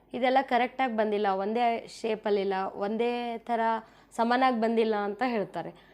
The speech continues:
ಆವಾಗ ನೀವು ಮತ್ತೆ ಬರೀತೀರಾ, ಅದು ಈ ರೀತಿಯಾಗಿ ಆಗತ್ತಾ? ಇದನ್ನ ಅವ್ರು ಓಕೆ ಅಂತ ಹೇಳಿದ್ರು ಕೂಡ ಇದು ಸಮನಾಗಿಲ್ಲ. ನೋಡ್ಬೋದು ನೀವು, ಹಿಂದೆ ಮುಂದೆ ಆಗಿದೆ, ಮೇಲೆ ಕೆಳಗೆ ಆಗಿದೆ, ಅಕ್ಷರಗಳು ಸಮನಾಗಿಲ್ಲ, ಆಕಾರಗಳು ಸರಿಯಾಗಿಲ್ಲ. So ಅದಕ್ಕಾಗಿ ನಾವು ಇದನ್ನ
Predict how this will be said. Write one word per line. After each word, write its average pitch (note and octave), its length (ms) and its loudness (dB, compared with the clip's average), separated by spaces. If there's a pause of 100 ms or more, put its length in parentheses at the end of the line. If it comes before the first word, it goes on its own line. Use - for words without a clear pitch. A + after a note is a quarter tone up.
(220)
ಆವಾಗ C4+ 260 2
ನೀವು C#4 220 2
ಮತ್ತೆ B3+ 320 0
ಬರೀತೀರಾ, B3 560 2
ಅದು C#4 240 -2 (300)
ಈ C#4+ 140 2
ರೀತಿಯಾಗಿ C4 520 0
ಆಗತ್ತಾ? G3 520 -2 (120)
ಇದನ್ನ C#4 300 -2
ಅವ್ರು C#4 380 0 (240)
ಓಕೆ G#3+ 360 -2
ಅಂತ C#4 240 -2
ಹೇಳಿದ್ರು A#3+ 460 -2
ಕೂಡ A3 160 -4
ಇದು C4+ 260 -2
ಸಮನಾಗಿಲ್ಲ. A#3 640 -2
ನೋಡ್ಬೋದು G3+ 480 -2
ನೀವು, G3 260 -6 (600)
ಹಿಂದೆ C4 220 0
ಮುಂದೆ A#3+ 260 0
ಆಗಿದೆ, G#3+ 360 2
ಮೇಲೆ A3 300 -2
ಕೆಳಗೆ G#3 300 -2
ಆಗಿದೆ, G3 240 -2
ಅಕ್ಷರಗಳು A#3 560 -2
ಸಮನಾಗಿಲ್ಲ, G3+ 600 -4 (220)
ಆಕಾರಗಳು A3 500 -4
ಸರಿಯಾಗಿಲ್ಲ. F#3+ 540 -4 (520)
So B3 60 -2
ಅದಕ್ಕಾಗಿ C4+ 480 2
ನಾವು B3 360 0
ಇದನ್ನ B3+ 320 0